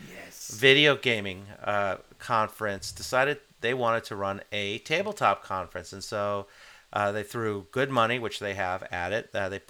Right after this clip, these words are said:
Speaker 2: they held it in Philadelphia on the very same weekend as B G G Con. Um, if I had known that, about it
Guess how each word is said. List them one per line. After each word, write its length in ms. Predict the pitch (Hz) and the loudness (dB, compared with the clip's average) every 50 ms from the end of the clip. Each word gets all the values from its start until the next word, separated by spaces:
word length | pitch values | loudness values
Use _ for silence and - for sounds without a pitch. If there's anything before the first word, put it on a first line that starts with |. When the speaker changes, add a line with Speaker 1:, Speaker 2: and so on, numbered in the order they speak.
| - - | -18 -12
Speaker 2:
they 120 | 107 104 | -8 -4
held 200 | 98 117 120 117 | -2 0 0 0
it 80 | 123 107 | -2 -6
in 100 | 87 104 | -6 -10
Philadelphia 680 | - - 117 107 107 104 98 98 98 - - 117 104 - | -6 -6 -4 -2 -2 0 0 0 -2 -2 -4 -8 -6 -4
on 180 | - 101 101 98 | -4 -4 -4 -4
the 80 | 95 | -6
very 360 | 90 92 92 113 113 123 131 135 | -8 -4 0 2 2 4 2 0
same 240 | - - 120 104 98 | -2 -4 -4 -4 -4
weekend 300 | 98 98 - - 92 90 | -4 -6 -6 -8 -8 -10
as 100 | 87 - | -10 -8
B 140 | - 101 90 | -10 -10 -10
G 100 | - 87 | -10 -10
G 160 | - 95 98 | -10 -10 -10
Con. 320 | 95 - 95 85 85 90 - _ - - - - - - - - _ - - | -8 -8 -8 -6 -6 -8 -12 _ -20 -20 -20 -20 -20 -20 -20 -20 _ -2 2
Um, 280 | - 104 104 104 104 | 4 6 6 4 4
if 140 | 87 104 - | 2 4 8
I 100 | 127 127 | 8 10
had 160 | 131 135 110 | 10 8 6
known 180 | 107 101 101 101 | 2 -4 -4 -2
that, 260 | 101 104 104 104 - - | 0 0 0 -2 -2 -4
about 380 | 104 92 95 92 90 95 92 | -6 -4 -2 0 0 0 0
it 220 | 101 101 101 - | -2 -4 -6 -6